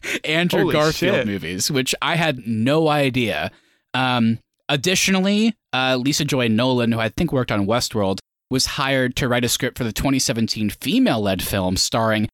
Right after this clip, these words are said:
Speaker 1: Felicity Jones as Felicia Hardy, A K A Black Cat, who she played briefly in Amazing Spider-Man two.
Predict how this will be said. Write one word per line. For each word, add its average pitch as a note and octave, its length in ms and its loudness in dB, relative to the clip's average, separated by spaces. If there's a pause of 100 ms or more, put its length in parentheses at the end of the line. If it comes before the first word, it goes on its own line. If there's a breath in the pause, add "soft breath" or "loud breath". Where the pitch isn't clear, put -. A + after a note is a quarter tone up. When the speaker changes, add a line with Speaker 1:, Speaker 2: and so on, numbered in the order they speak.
(180)
Speaker 1:
Felicity B2 500 0
Jones F3+ 800 2 (280)
as B2+ 180 0
Felicia C3+ 340 0
Hardy, D3 460 2
A B2 120 0
K A#2 220 0
A A2 40 0
Black A2 340 -2
Cat, C3+ 400 -2 (320)
who C3 160 2
she C3 220 0
played E3 440 -6
briefly C3 680 0
in C3 140 -2
Amazing A#2+ 300 0
Spider-Man G#2 560 0
two. G2 420 -2